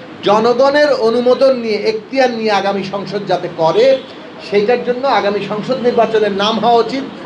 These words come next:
সংবিধান সংস্কার পরিষদের নির্বাচন। এটা একই সাথে সংবিধানের মৌলিক সংস্কারের অনুমোদন পাবে, অন্যদিকে পাঁচ বছর ধরে জাতীয় সংসদ হিসাবে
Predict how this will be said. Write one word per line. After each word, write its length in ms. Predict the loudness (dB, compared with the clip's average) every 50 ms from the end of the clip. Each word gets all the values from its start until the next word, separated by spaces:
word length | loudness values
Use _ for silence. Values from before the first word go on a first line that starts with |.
| -16 -16 -16 -14 -6 -4
সংবিধান 500 | -4 -2 -2 0 0 0 2 0 0 -2
সংস্কার 440 | -4 -4 -4 -4 -4 0 0 0 0 0
পরিষদের 400 | -2 -4 -4 -2 -4 -2 -2 -2
নির্বাচন। 440 | -2 -2 0 0 0 0 0 -2 -6 -10 -10 -12 -12 -12 -6 -4
এটা 160 | -2 0 2
একই 260 | 0 0 0 -2 -4
সাথে 360 | 0 0 0 2 2 2 2 2 0 -4 -12 -16 -16 -12 -6
সংবিধানের 540 | -4 -2 -2 -2 0 2 2 4 4 2 2
মৌলিক 320 | 2 2 2 2 2 0
সংস্কারের 460 | -2 -4 -4 -4 -4 -2 -2 0 0 0
অনুমোদন 420 | 0 0 0 0 2 2 0 0 2
পাবে, 260 | 2 2 4 2 2 0 -2 -12 -16 -6 -4
অন্যদিকে 400 | -2 0 0 0 0 0 -2 -2 -4 -4
পাঁচ 200 | -4 -2 -2 -2 0
বছর 300 | 0 0 0 2 2 0
ধরে 360 | 0 2 0 0 2 2 0 0 -4 -12 -14 -18 -18 -18 -10 -2
জাতীয় 340 | 0 0 0 0 0 -2 -2
সংসদ 400 | -2 -2 -4 -4 0 0 0 0
হিসাবে 420 | 0 -2 -2 0 0 0 0 -2